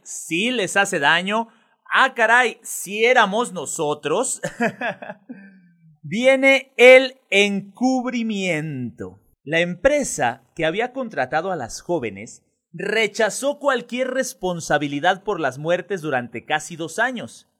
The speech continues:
Tras sufrir un revés en el negocio por lo que ellos vei-, veían como un ataque, como si los quisieran afectar, que no iba a desaparecer.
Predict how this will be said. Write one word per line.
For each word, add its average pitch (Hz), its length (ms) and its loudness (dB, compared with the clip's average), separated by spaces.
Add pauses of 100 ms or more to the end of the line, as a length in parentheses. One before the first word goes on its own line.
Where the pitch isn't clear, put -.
(500)
Tras 175 240 0
sufrir 226 420 -6
un 233 160 -8
revés 196 420 -4
en 185 120 -6
el 131 160 -6
negocio 170 520 -6
por 131 220 -8
lo 117 140 -8
que 127 180 -6
ellos 151 260 -8
vei-, 139 360 -10
veían 190 720 -6 (640)
como 139 1160 -4
un 214 200 -2
ataque, 190 800 0
como 151 300 -4
si 151 160 -12
los 135 240 -6
quisieran 202 500 -4
afectar, 185 680 0 (200)
que 160 160 0
no 190 160 -4
iba 202 440 0
a 151 120 4
desaparecer. 127 800 -4